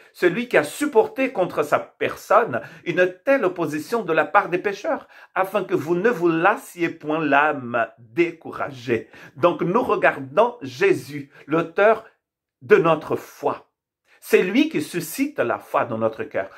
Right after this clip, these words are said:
Vous ne regardez pas votre pasteur, vous ne regardez pas votre prêtre ou le pape, vous ne regardez pas don-, Madame Dupont, ni Monsieur Dujardin, vous regardez Jésus.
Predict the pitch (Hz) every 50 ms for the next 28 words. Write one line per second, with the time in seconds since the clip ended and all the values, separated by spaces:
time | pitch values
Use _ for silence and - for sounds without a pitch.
0 | - - _ 127 156 175 165 151 160 156 147 143 135 131 139 135 - 143 135 127
1 | 127 127 123 - 123 - - 117 113 - - 151 165 160 139 131 127 127 131 139
2 | 135 127 123 120 117 123 120 120 - 139 135 123 120 120 117 - - 113 - -
3 | - 151 147 147 151 - - 135 123 113 110 107 107 - - 147 151 160 - -
4 | - - - - - 135 143 151 151 147 147 139 135 131 127 113 127 127 123 -
5 | 139 135 123 113 127 127 123 113 - _ _ _ - 120 123 120 120 123 123 120
6 | 117 117 113 110 107 107 104 120 117 - 151 147 156 165 175 175 - - - -
7 | 131 135 131 131 127 - 127 117 127 120 110 123 104 - 117 107 113 143 147 156
8 | 165 - 117 127 120 131 143 143 135 123 127 180 185 143 147 135 127 135 185 185
9 | 185